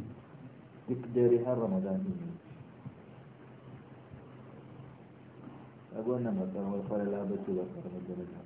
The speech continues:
Idan kai sa'a cikin daren nan ka raya su duka kana roƙon Allah ta'ala ya sa ka a ciki. In fa aka sa ka so ɗaya shi kenan. Ko za a canza? Wallahi ba za a canza ba.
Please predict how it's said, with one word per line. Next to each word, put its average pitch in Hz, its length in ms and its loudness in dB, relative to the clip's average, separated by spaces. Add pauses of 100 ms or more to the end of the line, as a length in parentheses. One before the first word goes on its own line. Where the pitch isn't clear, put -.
(140)
Idan 104 300 -2
kai 135 220 6
sa'a 135 360 10 (120)
cikin 117 260 -2
daren 120 280 4
nan 110 160 0
ka 113 120 2
raya 113 340 8
su 107 120 -2
duka 113 260 2
kana 107 400 2 (500)
roƙon 104 340 4
Allah 117 360 6
ta'ala 110 380 4
ya 104 120 6
sa 110 180 0
ka - 120 -2
a 95 80 0
ciki. - 400 -8 (500)
In 131 120 -6
fa 139 120 2
aka 147 200 4
sa 127 140 4
ka 120 180 2
so 117 120 0
ɗaya 104 240 2
shi - 200 -4
kenan. 101 300 -2 (680)
Ko 120 160 0
za 139 100 6
a 135 100 6
canza? 113 380 2 (360)
Wallahi 147 920 -2
ba 107 80 0
za 202 100 2
a - 140 0
canza 90 320 -6
ba. 80 180 -10